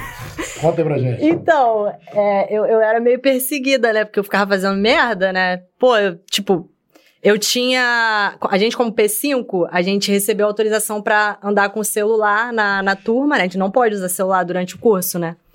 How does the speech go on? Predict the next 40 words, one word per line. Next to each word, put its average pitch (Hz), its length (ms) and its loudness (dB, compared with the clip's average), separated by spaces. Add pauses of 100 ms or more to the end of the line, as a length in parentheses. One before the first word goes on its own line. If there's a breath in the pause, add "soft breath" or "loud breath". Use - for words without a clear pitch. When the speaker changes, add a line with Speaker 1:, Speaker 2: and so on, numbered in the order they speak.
(360 soft breath)
Speaker 1:
Aí 180 120 2
eu 214 80 4
andava 226 260 2
com 240 80 -2
o 233 40 -2
celular 226 340 0
pra 233 120 -4
fazer 240 400 0
filmagem 247 800 0
do, 240 1000 0
do, 196 560 0 (400)
das 202 200 2
instruções. 220 800 -2 (840 soft breath)
Só 339 180 -2
que 339 80 0
assim, 220 640 -2 (220)
o 240 80 0
cara 277 280 2
quando, 254 760 2
quando 214 220 0
quer 196 500 2
perseguir 190 540 -2
o 214 40 0
policial, 196 480 0
não, 196 200 0
não 226 320 2
na 311 120 0
P 302 120 -2
M 262 260 2
daqui, 247 400 0
né? 185 180 0
Na 175 140 -2
P 185 120 0
M 190 240 0
lá 185 260 4
da, 170 320 0
da, 160 180 -4
da 156 140 -4
Suíça, 247 560 -2
né? 180 180 -8